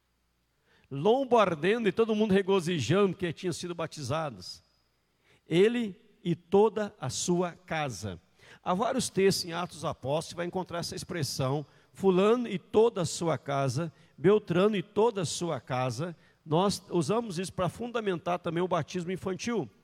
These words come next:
porque certamente ali havia crianças, e todos foram batizados,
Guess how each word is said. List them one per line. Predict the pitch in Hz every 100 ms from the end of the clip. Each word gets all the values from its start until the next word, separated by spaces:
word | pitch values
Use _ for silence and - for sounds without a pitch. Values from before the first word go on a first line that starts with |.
| _ _ -
porque | -
certamente | 165 208 196 185 165 196 -
ali | 165 165
havia | 185 135 151 190
crianças, | - 180 156 196 220 131 101 - - - _ _ _ _ _ -
e | 147
todos | - 208 240 -
foram | 165 151
batizados, | 131 127 110 104 92 - -